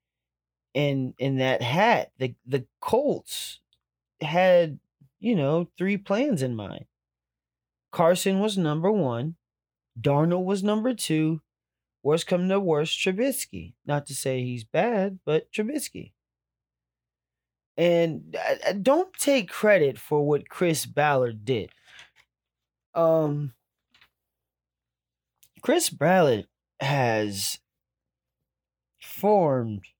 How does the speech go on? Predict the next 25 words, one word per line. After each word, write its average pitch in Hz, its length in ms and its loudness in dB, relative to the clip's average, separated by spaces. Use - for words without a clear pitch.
Indy 160 600 0
in, 117 240 -6
in, 107 240 -6
into 117 340 -4
a 110 60 -2
powerhouse 131 720 -2
in 117 220 -10
a 107 100 -8
very 156 500 0
short - 680 -4
amount 117 360 -4
of 101 120 -10
time. 87 300 -8
He's 135 180 -2
a 135 60 0
genius. 123 760 -4
And, 95 240 -6
and 92 240 -6
to 90 140 -8
move 160 540 0
the 147 100 -4
pieces 151 540 -4
that 139 180 2
he 131 160 -2
has, 131 560 -2